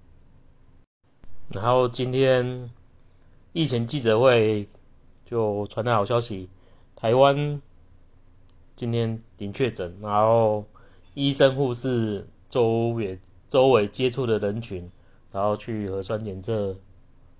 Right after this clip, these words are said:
是核酸检测吗？就反正验，验有没有武汉肺炎，现在是都没有验出来。那还有接下去要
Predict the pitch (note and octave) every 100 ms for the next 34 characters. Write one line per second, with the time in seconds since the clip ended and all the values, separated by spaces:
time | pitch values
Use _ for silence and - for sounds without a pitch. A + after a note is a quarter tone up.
0 | - - _ - A#2 A2+ C3 A2+ F#2+ A#2+
1 | G2+ G2 G2+ - A2+ G#2 G2+ F#2+ G2 A2+
2 | G#2+ G#2 - A#2 G#2+ G2 - - - -
3 | - A#2 A2 A2 G2+ G#2+ G#2+ G2 G#2 G#2+
4 | A2 F#2 E2+ G2 A2+ A2 G#2+ G#2+ F#2+ F#2
5 | - - - - - - A2 A#2 G#2+ G#2
6 | G2+ G#2+ G2+ G#2 G2+ F2 F2+ - - -
7 | - - - - - G#2 G2+ F#2+ F2+ F2
8 | - - - - - - _ _ - -
9 | - - A2 B2 B2+ G#2+ G#2 G#2 A#2 B2+
10 | C#3 A#2+ C3+ A#2+ A#2 A2+ G#2+